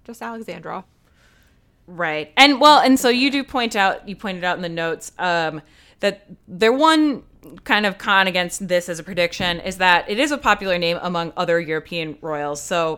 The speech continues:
Speaker 2: Princess Caroline of Monaco's daughter's name is Alexandra. So,
Speaker 1: Mm-hmm.
Speaker 2: you know, if you wanna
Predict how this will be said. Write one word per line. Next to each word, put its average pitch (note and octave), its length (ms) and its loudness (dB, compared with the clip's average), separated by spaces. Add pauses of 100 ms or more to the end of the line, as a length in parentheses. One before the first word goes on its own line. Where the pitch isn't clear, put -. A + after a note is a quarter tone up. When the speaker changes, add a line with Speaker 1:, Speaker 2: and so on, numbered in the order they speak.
Speaker 2:
Princess F#3+ 280 -8
Caroline F#3+ 360 0
of D#3 100 -6
Monaco's E3 500 -4
daughter's D3 540 -6
name D3+ 200 -8
is D3 160 -12 (140)
Alexandra. D3 640 -8
So, E3 400 0 (180)
Speaker 1:
Mm-hmm. G#3+ 360 -16
Speaker 2:
you A3 100 -2
know, G3 100 6
if F#3+ 100 0
you G#3+ 120 0
wanna G#3 340 6